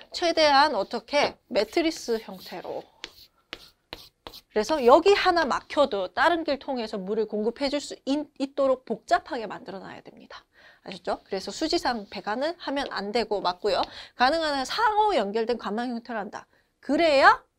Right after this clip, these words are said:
급수 사고 안 나는 거예요. 민원 안 들어오는 거예요. 맞죠? 사 번 볼게요. 배수지간의 경우 급수관을 분기하는 지점에서 배수관의 최대 정수압은 백오십 킬로파스칼를 넘지 않아야 된다.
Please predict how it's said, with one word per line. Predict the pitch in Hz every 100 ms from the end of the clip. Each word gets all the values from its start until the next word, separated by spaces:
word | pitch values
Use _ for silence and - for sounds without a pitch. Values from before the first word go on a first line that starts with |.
| _ _ _ _ _ _
급수 | - -
사고 | 285 254 233
안 | 170
나는 | 202 233 190
거예요. | 165 165 190
민원 | 214 247 214
안 | 185
들어오는 | 226 233 190
거예요. | 185 131 262 -
맞죠? | 202 214 - - 349 - - - _
사 | - 277
번 | 381
볼게요. | 349 214 202 196 311
배수지간의 | 320 208 202 349 370 240 220 226 220 220 233
경우 | 233 185 202 240
급수관을 | 202 220 - 254 226
분기하는 | 220 226 240 226
지점에서 | 202 190 196 190 320 339 - -
배수관의 | - 262 330 302 285 285 285
최대 | 466 453 453
정수압은 | 427 403 - 370 349 339 330 330 330 330
백오십 | 220 240 262 -
킬로파스칼를 | 254 247 220 220 - 226
넘지 | 214 196 214 214
않아야 | 196 226
된다. | 202 175 -